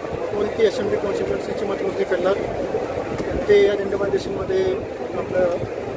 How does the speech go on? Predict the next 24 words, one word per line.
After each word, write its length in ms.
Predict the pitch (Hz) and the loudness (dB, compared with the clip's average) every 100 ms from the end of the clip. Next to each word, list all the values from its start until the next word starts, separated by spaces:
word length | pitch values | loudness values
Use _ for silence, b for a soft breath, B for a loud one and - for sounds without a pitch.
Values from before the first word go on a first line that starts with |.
| - | -6
माहिती 240 | - 170 | -4 -4
समोर 280 | - 175 175 | -4 -2 2
आलेली 280 | 175 175 196 | 2 2 2
आहे. 360 | 180 - - 180 | 2 2 -4 0
उद्या 120 | 196 | 0
सकाळी 380 | 202 190 185 208 | 0 -2 0 0
पाच 460 | 233 - 208 214 | 0 0 0 2
वाजता 280 | 190 185 175 - - - - - - - - 185 | 2 2 0 0 -4 -4 -4 -4 -4 -4 -4 4
थर्ड 160 | 214 | 6
रँडमायझेशन 560 | 226 202 208 202 196 208 | 6 6 2 2 0 0
होईल 240 | 170 190 - - - - - - | 0 0 -2 -6 -6 -6 -6 -2
आणि 120 | 196 | 0
त्याच्यामध्ये 920 | 196 202 196 208 202 208 247 - - - - - - | 2 2 2 0 4 4 4 2 -6 -6 -6 -4 -4
कुठली, 320 | - - 247 - - 220 - 185 | -2 -2 -2 -2 -4 -6 -4 -4
अ, 440 | 190 185 180 180 170 165 - - | 0 2 4 4 2 0 0 0
मनुष्यबळाला 520 | 208 - - 202 220 | 0 2 2 4 2
कोणता 540 | 220 - 202 - 226 208 214 | 2 -2 2 4 4 4 6
टेबल 200 | 214 226 | 6 6
मिळेल, 500 | 190 - - - - 139 - - | 2 0 -4 -6 -4 -2 -2 2
ते 40 | |
त्या 160 | - 233 | 4 4
रँडमायझेशनच्या 720 | 208 202 202 202 196 185 190 | 4 0 0 4 2 2 0
नंतर 340 | 180 87 87 85 | 0 0 0 0
कळेल. 140 | - | 0